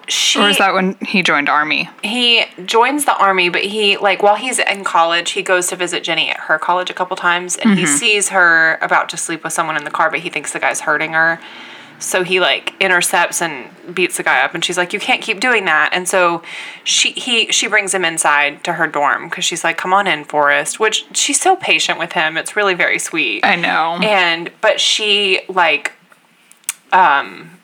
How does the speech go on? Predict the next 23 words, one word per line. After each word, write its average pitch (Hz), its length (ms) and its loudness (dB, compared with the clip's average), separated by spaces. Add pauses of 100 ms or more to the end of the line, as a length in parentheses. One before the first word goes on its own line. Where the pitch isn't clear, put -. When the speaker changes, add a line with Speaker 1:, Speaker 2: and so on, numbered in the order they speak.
Speaker 1:
she 277 100 -2
doesn't 277 420 -2
sleep - 380 0
with 180 120 2
him, 147 460 -2
but 180 180 0
she, - 180 0
like, 147 400 0 (680)
is 185 120 -8
like, 190 140 0
"Have 226 120 -6
you 349 60 -2
ever 339 100 -8
been 294 180 0
with 269 100 0
a 262 40 -4
girl, 269 280 2
Forrest?" 240 540 0
And, 185 80 -4
like, 175 180 -2
shows 185 260 0
him 175 100 -4
her 160 360 2